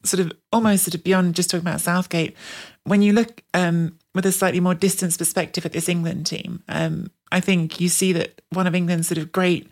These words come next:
strengths right now compared to in some previous tournaments they'd been going into is the depth, the depth of being able to have a player like Jack Grealish on the bench. Italy couldn't have had a Jack Grealish on the bench. He would have to be in there. Even with Italy having some quality in that part of the pitch, he'd be in the starting eleven.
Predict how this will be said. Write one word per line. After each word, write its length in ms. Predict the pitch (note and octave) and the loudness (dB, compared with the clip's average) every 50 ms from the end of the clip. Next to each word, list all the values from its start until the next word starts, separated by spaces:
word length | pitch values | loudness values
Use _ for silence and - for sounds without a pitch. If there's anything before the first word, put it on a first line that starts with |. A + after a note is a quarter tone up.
| - - - - - - - - - - - - _ _ - | -20 -20 -18 -18 -18 -18 -18 -20 -20 -20 -20 -20 _ _ -4
strengths 520 | - - - A3+ B3 C4+ D4+ C#4 C4+ - | -2 0 2 2 2 2 2 0 0 0
right 180 | F#3+ E3 D3 - | 0 -2 -2 -2
now 220 | - D3 D3 D3 | -4 -6 -6 -6
compared 420 | D#3+ - F3 E3 E3 F3 D#3+ D#3+ - | -6 -6 -6 -4 -2 -2 -2 -2 -2
to 80 | E3 | -2
in 140 | - E3+ E3+ | -2 0 0
some 360 | E3+ - F3 E3+ E3 E3 D#3+ - - | 0 0 0 0 0 0 -2 -2 -2
previous 580 | F#3+ F3 E3+ D#3+ D#3 D3 D#3 - - - - - _ - | -2 -2 0 0 -2 -4 -2 -2 -2 -2 -4 -6 _ -8
tournaments 460 | - - G3 F#3+ F#3 F3 E3+ E3 - - | -4 0 0 2 2 2 0 -2 -2 -4
they'd 80 | E3 | -4
been 180 | E3 - - D#3+ | -4 -4 -6 -4
going 180 | - - - | -6 -6 -4
into 220 | G3+ F3 E3 - F#3 | -4 -6 -6 -6 -6
is 120 | F#3+ F#3 | -6 -6
the 80 | - F#3 | -6 -4
depth, 400 | F#3+ C4+ C#4+ D4 B3+ - F3+ E3 | -2 -2 -2 -2 -4 -8 -8 -6
the 100 | - F#3+ | -4 -2
depth 300 | F#3+ A3 A3+ A#3 - - | -2 -2 -2 -2 -4 -6
of 160 | G3+ G3+ - | -6 -4 -4
being 160 | G3 F#3 F#3 | -2 0 0
able 160 | F#3 F3 F#3+ | 0 0 -2
to 80 | F#3+ G3 | -4 -4
have 200 | F3 F#3 G3+ G#3 | -4 -2 -2 -2
a 60 | F#3+ | -2
player 260 | - - F3+ F#3+ F#3+ | -4 -4 -4 -4 -4
like 160 | F#3 F3+ - - | -4 -4 -6 -6
Jack 200 | - - - - | -6 -8 -6 -4
Grealish 340 | - F#3+ F#3+ F#3+ F3+ F3+ - | -4 -2 -2 -2 -2 -2 -4
on 80 | F#3 | -4
the 80 | E3+ F#3 | -4 -2
bench. 280 | - F#3+ F#3+ E3+ - - - | 0 0 0 0 -2 -4 -4
Italy 280 | A#3+ B3+ - - F#4 | -6 -4 -2 0 0
couldn't 240 | D#4 - G3+ E3+ D#3 | 2 2 0 -2 -2
have 100 | C#3 D3+ | -4 -6
had 120 | E3+ D#3+ - | -6 -6 -6
a 40 | |
Jack 220 | - - D#3 - - | -6 -6 -6 -6 -4
Grealish 300 | - D#3+ D#3+ D3+ D#3 - | -4 -4 -4 -4 -4 -6
on 80 | E3+ | -6
the 40 | D#3+ | -6
bench. 260 | - - D#3+ E3 F3 | -4 -4 -2 -2 0
He 60 | - F#3+ | 0 0
would 100 | F#3 F#3 | 0 0
have 200 | - - - - | -4 -12 -16 -12
to 100 | - F#3+ | -8 -6
be 100 | F#3+ E3+ | -4 -4
in 60 | E3+ | -2
there. 160 | E3+ E3+ F#3 - - - - - - - - | -2 -4 -4 -6 -12 -18 -16 -16 -18 -10 -4
Even 540 | - A3+ C4 C4 A#3 G#3+ F#3 F3+ F3 F#3 - | 0 0 2 4 4 4 4 4 2 0 -2
with 200 | - D#3 F#3 F3+ | -2 0 2 2
Italy 240 | G3 G3 F#3+ - E3+ | 2 0 0 0 0
having 240 | E3+ F3+ F3 F#3 F3+ | 0 0 0 -2 -2
some 180 | - - E3 | -2 -4 -4
quality 320 | E3 - F3+ F#3 F3 - F#3 | -2 0 0 0 0 -2 -2
in 60 | F3 | -2
that 220 | F3+ E3+ - - - - | -2 -4 -4 -8 -10 -4
part 220 | F3+ F3+ F3+ F3 | -2 -2 -2 -2
of 60 | - | -4
the 80 | - - | -8 -8
pitch, 320 | - - B3+ C4+ - - | -4 -2 -2 -2 -4 -6
he'd 160 | - E3+ E3+ | -6 -6 -4
be 100 | E3+ D#3+ | -2 -2
in 80 | D#3+ D#3 | -2 -2
the 80 | D#3 D#3+ | -4 -4
starting 340 | - D#3 D3+ E3+ - F#3+ | -4 -4 -4 -6 -6 -6
eleven. 380 | E3+ D3+ E3+ - - - F3 | -6 -6 -6 -6 -6 -6 -6